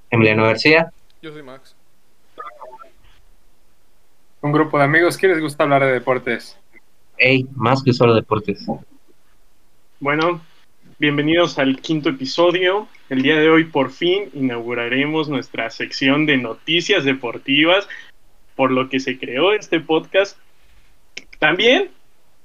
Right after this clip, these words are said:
Speaker 4: fieles a la tradición, hablaremos de N F L, haremos unas dinámicas de si los jugadores valen el contrato que les pagan. Además, eh, n-, mencionaremos los que para nosotros son los mejores dúos, quarterback,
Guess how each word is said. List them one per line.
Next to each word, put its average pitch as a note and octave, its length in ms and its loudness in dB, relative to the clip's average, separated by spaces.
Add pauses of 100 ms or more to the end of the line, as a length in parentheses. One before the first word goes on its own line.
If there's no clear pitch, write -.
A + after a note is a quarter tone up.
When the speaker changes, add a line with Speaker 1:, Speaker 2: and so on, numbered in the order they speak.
(120)
Speaker 4:
fieles C#3+ 420 -4
a B2+ 60 -6
la A2+ 140 -8
tradición, C3+ 640 -4
hablaremos B2+ 600 -2
de A2+ 180 -6
N A#2 120 -8
F A2+ 260 -8
L, D#3+ 240 -2
haremos B2+ 400 -6
unas A#2+ 180 -4
dinámicas D#3 760 -2 (300)
de B2 300 0
si - 140 -6
los B2 140 -2
jugadores C3+ 440 2
valen E3+ 320 0
el C3+ 80 -4
contrato C3+ 420 -6
que F#3+ 80 -10
les A#2 180 -14
pagan. E3 520 0 (500)
Además, F3 640 2 (460)
eh, C#3 400 0
n-, D#3+ 140 -2
mencionaremos E3+ 760 -2
los E3 140 -2
que C3+ 180 -2
para C3 240 -4
nosotros F3 480 -4
son E3+ 120 -6
los D#3 100 -4
mejores C#3 400 -2
dúos, F3 440 0 (220)
quarterback, E3+ 500 0